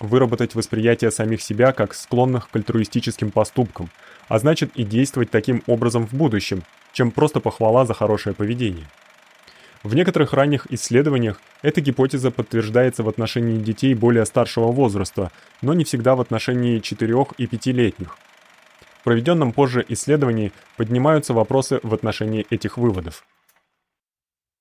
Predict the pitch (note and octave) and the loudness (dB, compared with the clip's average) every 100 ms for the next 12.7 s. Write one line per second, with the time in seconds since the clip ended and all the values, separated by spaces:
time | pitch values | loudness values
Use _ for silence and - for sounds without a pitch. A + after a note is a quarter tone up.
0 | - A2+ G#2+ D#3+ D#3+ C3 B2+ F3 D#3 B2+ | -4 0 4 4 6 6 4 4 4 2
1 | A#2+ A#2 G#2+ C#3+ B2+ A2+ A2 A2+ A2 B2+ | 0 -2 2 2 2 0 -2 0 2 2
2 | B2+ G2+ B2+ C3 A2+ G#2+ A2+ - A2+ C3+ | 0 0 0 0 -2 -4 -6 -2 2 4
3 | C#3+ G#2 G2 - _ - A2+ A2 A#2 - | 4 2 -4 -6 _ 0 0 2 0 2
4 | G#2+ G#2+ A2+ G#2+ - G#2+ G#2 B2 - A2 | 0 2 2 2 0 0 -2 -4 -2 -2
5 | E2+ - _ _ _ _ _ _ _ _ | -2 -12 _ _ _ _ _ _ _ _
6 | B2 C3 D3 - C3 A#2+ B2 - B2 - | 0 2 0 2 0 2 2 2 0 0
7 | A#2+ - D3+ E3 G#2+ F2 _ _ _ _ | -4 -2 2 4 4 0 _ _ _ _
8 | B2+ C3+ D#3+ D3+ - D#3+ A2+ G#2+ G2+ - | -2 2 0 0 -4 -2 -2 -2 -2 -2
9 | A2 G2+ - _ - C3+ A2+ A#2+ G#2+ A#2 | -4 -4 -10 _ -2 0 0 -2 -4 -6
10 | G#2 A#2+ - G2 - _ _ _ _ _ | -4 -6 -6 -12 -16 _ _ _ _ _
11 | _ _ _ _ _ _ _ _ _ _ | _ _ _ _ _ _ _ _ _ _
12 | _ _ - C#3+ C#3+ F#2 D#2+ | _ _ 0 2 2 0 -6